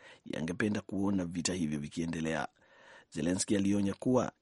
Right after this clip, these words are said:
yeyote anayesaidia Russia tutajibu vilivyo ili kulinda Ukraine. Amesema kuwa watashirikiana na washirika wa Ukraine kuhakikisha kuwa mapigano ya Russia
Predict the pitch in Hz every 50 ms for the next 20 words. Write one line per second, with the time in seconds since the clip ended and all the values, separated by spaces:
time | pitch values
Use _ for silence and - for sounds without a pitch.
0 | _ - 62 60 57 65 90 104 101 - - 113 104 110 107 101 - 107 101 101
1 | 110 110 104 107 123 127 131 - - 113 - - - 117 113 117 123 120 120 113
2 | 107 113 123 151 147 117 101 85 80 78 - 92 92 87 80 - 82 76 80 78
3 | 76 76 73 71 71 - - 95 80 76 64 53 - - - - - - - -
4 | - - - - - - - 131 143 135 175 170 147 - - - 131 117 110 131
5 | 160 - - 104 - 113 - 123 113 113 - - 113 113 110 110 104 101 98 -
6 | - 104 101 104 - 117 104 101 98 98 - - 123 123 123 139 147 160 160 -
7 | - 107 90 87 - - - 110 104 - 101 - - - 110 98 95 113 - _
8 | - - - - - - - - - 87 104 110 110 113 113 110 104 101 110 117
9 | 110 - - - 113 107